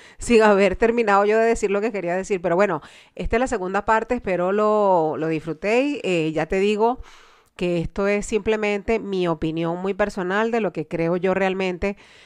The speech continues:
que sucedió entre Alba y este Jorge Pérez. Yo sí creo que sí que hubo lío, pero yo creo que hubo una firme intención de provocar todo esto por parte de Alba Carrillo y él cometió el error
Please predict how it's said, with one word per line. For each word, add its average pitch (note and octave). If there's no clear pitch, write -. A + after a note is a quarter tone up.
que F3
sucedió F3+
entre G#3+
Alba G3
y A#3+
este F#3+
Jorge F#3+
Pérez. A#3
Yo E3+
sí F3+
creo F#3+
que F#3
sí F#3
que G3+
hubo G3
lío, G#3+
pero A3
yo G3+
creo F3
que G#3+
hubo G#3+
una F#3+
firme G#3+
intención G#3
de F3+
provocar D#3+
todo G#3
esto G#3
por E3+
parte E3
de F#3+
Alba D#3
Carrillo A3
y A#3+
él A3
cometió D#3+
el D3+
error F3+